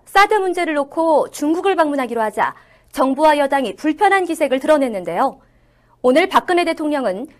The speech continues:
중국을 방문한 더불어민주당 의원들을 향해 쓴소리를 펼쳤습니다.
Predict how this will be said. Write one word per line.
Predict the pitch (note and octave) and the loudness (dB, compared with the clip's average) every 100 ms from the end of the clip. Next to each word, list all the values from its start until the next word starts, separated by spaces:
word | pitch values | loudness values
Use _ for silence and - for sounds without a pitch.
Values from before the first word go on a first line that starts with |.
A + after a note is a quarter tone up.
| _ - | _ -6
중국을 | D#4 D#4 F#4 | -2 2 2
방문한 | D#4+ D#4 D4 D#4+ E4+ F#3 | 2 0 2 2 0 -2
더불어민주당 | - B3+ F4 G4+ F4+ E4+ E4 D4+ | -2 0 4 4 4 0 0 0
의원들을 | D4 D4+ C4+ C4 | 2 2 0 -2
향해 | C4+ A#3+ F3 - _ - | -4 -6 -8 -8 _ -12
쓴소리를 | - G#4+ G#4+ G4+ C#4+ B3 | -4 -4 -2 -2 0 -2
펼쳤습니다. | F4 D#4+ D4 - D#3+ - - | -2 -4 -4 -6 -14 -14 -16